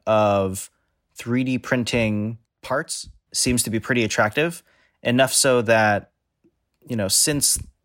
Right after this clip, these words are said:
they, since Made in Space sent up the, uh, three D printer in twenty fourteen and sent up another model that could actually recycle polymer to, let's say you wanna ra-, you had a ratchet, but now you need a screwdriver that you can, like,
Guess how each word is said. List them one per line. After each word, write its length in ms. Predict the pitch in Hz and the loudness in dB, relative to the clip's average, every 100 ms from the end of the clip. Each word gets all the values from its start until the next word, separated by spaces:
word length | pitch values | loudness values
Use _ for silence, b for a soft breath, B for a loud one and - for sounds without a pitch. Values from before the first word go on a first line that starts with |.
| - | -2
they, 520 | 113 110 107 104 107 | 0 2 0 -2 -4
since 360 | - - 127 - | -4 -2 -2 -2
Made 160 | 113 110 | -2 -2
in 80 | |
Space 260 | 104 113 107 | -2 -2 0
sent 260 | - 117 113 | 0 0 0
up 180 | 107 | -2
the, 380 | - 107 98 98 _ _ _ _ _ _ | -4 -4 -4 -8 _ _ _ _ _ _
uh, 180 | - 101 | -6 -6
three 160 | 98 131 | -2 -2
D 80 | 117 | 0
printer 440 | 120 107 139 151 | -2 0 -2 -4
in 80 | 104 | -10
twenty 180 | 101 113 | -6 -4
fourteen 500 | 120 107 113 117 165 _ _ _ | -4 -4 -4 -6 -8 _ _ _
and 360 | 120 120 113 101 | -6 -4 -4 -6
sent 220 | - 120 | -6 -6
up 80 | 120 | -6
another 580 | 117 110 113 110 107 107 - | -4 -4 -2 -4 -6 -10 -2
model 460 | 107 107 107 104 | 2 4 4 2
that 260 | 101 98 - | 2 0 -2
could 160 | 113 | -2
actually 280 | 107 - 104 | -2 -2 -6
recycle 500 | 92 113 123 110 110 | -2 0 0 0 -2
polymer 420 | - 107 110 127 | 0 0 0 -2
to, 420 | - 107 95 90 95 _ - | -2 -4 -4 -6 -12 _ -8
let's 160 | 104 | -4
say 80 | 107 | -2
you 160 | 98 98 | -2 -4
wanna 280 | 92 95 90 | -2 -2 0
ra-, 180 | 117 110 | -2 -2
you 160 | 101 | -2
had 140 | 104 107 | 2 4
a 40 | |
ratchet, 300 | 110 107 110 | 4 2 -2
but 60 | 107 | -2
now 80 | |
you 100 | 101 | -2
need 160 | 101 98 | -2 -4
a 20 | |
screwdriver 480 | - 107 113 107 107 | -6 -4 0 0 0
that 180 | 101 - | -4 -6
you 40 | |
can, 140 | 104 98 | -6 -4
like, 180 | 92 | -4